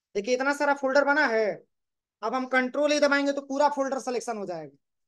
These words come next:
लेकिन हमको selection पूरा नहीं करना है। तो क्या करेंगे? कंट्रोल के साथ माउस का लेफ्ट बटन दबा के selection करेंगे। आप एक selection कर लीजिए,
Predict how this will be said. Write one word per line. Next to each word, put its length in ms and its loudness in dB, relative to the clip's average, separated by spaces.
लेकिन 240 -2
हमको 240 -4
selection 480 -2
पूरा 240 2
नहीं 160 2
करना 240 -2
है। 120 -14
तो 60 -4
क्या 180 2
करेंगे? 460 2
कंट्रोल 480 -2
के 120 -4
साथ 320 2
माउस 320 -2
का 100 -2
लेफ्ट 200 -2
बटन 240 -4
दबा 200 2
के 100 -2
selection 380 -6
करेंगे। 300 -8
आप 200 0
एक 140 0
selection 400 -2
कर 140 2
लीजिए, 300 -6